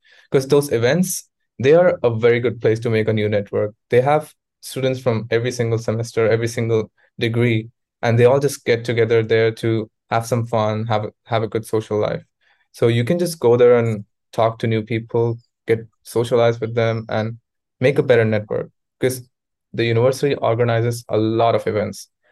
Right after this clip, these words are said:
Like, every other day you have a, you have an event somewhere in the university.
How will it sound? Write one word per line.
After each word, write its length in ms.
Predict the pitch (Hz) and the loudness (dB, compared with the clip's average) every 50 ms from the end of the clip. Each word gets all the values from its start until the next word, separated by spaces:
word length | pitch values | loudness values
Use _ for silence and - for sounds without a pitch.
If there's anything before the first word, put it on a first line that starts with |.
| _ _ _ - | _ _ _ -2
Like, 200 | 117 117 117 117 - _ _ _ _ - | -2 -2 -2 -6 -16 _ _ _ _ 2
every 320 | - - - 151 160 170 156 | 4 4 4 4 4 4 4
other 180 | 139 131 127 | 4 4 2
day 160 | 123 117 117 117 | 2 2 0 2
you 140 | 117 117 | 2 0
have 160 | 117 117 107 110 | 0 0 0 0
a, 100 | 101 - _ | -2 -4 _
you 160 | - 120 117 | -6 -2 -2
have 160 | 113 120 117 113 | 0 2 2 2
an 100 | 113 110 | 0 0
event 380 | 107 110 107 110 117 117 - _ _ _ _ _ _ | -2 -2 -4 -4 -6 -12 -14 _ _ _ _ _ _
somewhere 460 | - - 127 123 117 117 117 110 - _ _ _ _ - | -4 -2 -2 0 0 -2 -2 -4 -6 _ _ _ _ -6
in 200 | 131 117 107 - - | -6 -6 -6 -6 -4
the 80 | 110 | -4
university. 540 | 110 110 110 110 107 104 - - - - - | -2 -2 0 -2 -4 -4 -8 -12 -12 -12 -12